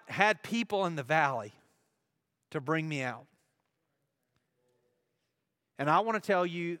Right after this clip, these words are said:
this morning, if you're in the valley, that God's got people in the valley. And that God will bring you out of the valley. But you have to depend on Him. Don't shy away from it. Press in.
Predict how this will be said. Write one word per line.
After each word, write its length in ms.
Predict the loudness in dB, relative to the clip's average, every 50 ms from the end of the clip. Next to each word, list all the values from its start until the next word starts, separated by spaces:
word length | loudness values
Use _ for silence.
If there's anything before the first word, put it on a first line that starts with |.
| _ -12
this 220 | -10 -10 -10 -8
morning, 380 | -8 -8 -6 -6 -8 -10 -12 -18 _ _ _ _ _ _ _ _ _ _ _ _ _ _
if 180 | -12 -12 -8 -6
you're 140 | -4 -4 -2
in 80 | -2
the 80 | -4 -4
valley, 440 | 0 0 2 2 0 -2 -8 -12 -18 _ _ _ _ _ _ _ _ _ _ _ _ _ _ _ _ _ _ _ _ _ _ _ _ _ _ _ _ _ _ _
that 140 | -14 -4 0
God's 260 | 2 2 2 2 0
got 180 | -4 -4 -4 -4
people 340 | -4 -4 -4 -4 -6 -6
in 60 | -6 -8
the 80 | -8
valley. 360 | -6 -6 -6 -6 -6 -10 -14 -20 _ _ _ _ _ _ _ _ _ _ _ _ _ _ _ _ _ _ _ _ _ _ _ _ _ _ _ _ _ _ _ _ -12
And 120 | -8 -8
that 80 | -6 -2
God 220 | 0 2 2 2
will 60 | 0 0
bring 220 | -2 -4 -2 -2
you 60 | -2
out 140 | -2 -2 -2
of 60 | -2
the 80 | -4 -6
valley. 420 | -6 -6 -6 -6 -8 -14 -18 -20 _ _ _ _ _ _ _ _ _ _ _ _ _ _ _ _ _ _ _ _ _ _ _
But 160 | -18 -14 -12
you 60 | -10
have 420 | -10 -8 -6 -4 -4 -4 -6 -8 -10
to 100 | -12 -12
depend 600 | -12 -12 -14 -12 -12 -8 -8 -6 -8 -8 -10 -14 -20 _ _ _ _ _ _ -12
on 160 | -10 -10 -10
Him. 440 | -10 -8 -8 -8 -10 -10 -14 -18 -20 _ _ _ _ _ _ _ _ _ _ _ _ _ _ _
Don't 220 | -4 -2 -2 -2 -4
shy 340 | -2 0 2 4 4 4 4
away 300 | 2 2 2 0 0 0
from 280 | -2 -6 -8 -8 -8
it. 100 | -12 -18 _ _ _ _ _ _ _ _ _ _ _ _ _ _ _ _
Press 340 | -6 -2 0 0 0 0 -2
in. 200 | -8 -10 -10 -14